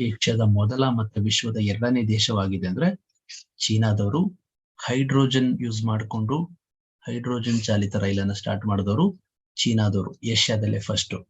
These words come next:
So, ಭಾ-, ವರ್ಲ್ಡ್ ಅಲ್ಲೇ ಸೆಕೆಂಡ್ ಪ್ಲೇಸ್ ಇದ್ದಾರೆ. ಫಸ್ಟ್ ಯಾರಪ್ಪ ಅಂತಂದ್ರೆ ಜರ್ಮನಿಯವರು. So, ಏಷ್ಯಾ ಕೇಳಿದ್ರೆ ಚೀನಾದವ್ರು ಫಸ್ಟ್, ವರ್ಲ್ಡ್ ಅಲ್ಲಿ ಚೀನಾ ಸೆಕೆಂಡ್. ಫಸ್ಟ್ ಸ್ಟಾರ್ಟ್ ಮಾಡಿದ ಈ ತರ ಹೈಡ್ರೋಜನ್ ಬಳಸ್ಕೊಂಡು ಜರ್ಮನಿಯವರು.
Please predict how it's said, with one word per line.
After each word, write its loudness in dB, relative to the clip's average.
So, -2
ಭಾ-, -6
ವರ್ಲ್ಡ್ 2
ಅಲ್ಲೇ 2
ಸೆಕೆಂಡ್ -4
ಪ್ಲೇಸ್ -4
ಇದ್ದಾರೆ. -6
ಫಸ್ಟ್ 0
ಯಾರಪ್ಪ 0
ಅಂತಂದ್ರೆ -2
ಜರ್ಮನಿಯವರು. -4
So, -4
ಏಷ್ಯಾ 2
ಕೇಳಿದ್ರೆ -2
ಚೀನಾದವ್ರು -2
ಫಸ್ಟ್, -6
ವರ್ಲ್ಡ್ 2
ಅಲ್ಲಿ 2
ಚೀನಾ -2
ಸೆಕೆಂಡ್. -2
ಫಸ್ಟ್ 0
ಸ್ಟಾರ್ಟ್ -2
ಮಾಡಿದ 2
ಈ 2
ತರ -4
ಹೈಡ್ರೋಜನ್ 0
ಬಳಸ್ಕೊಂಡು -2
ಜರ್ಮನಿಯವರು. -4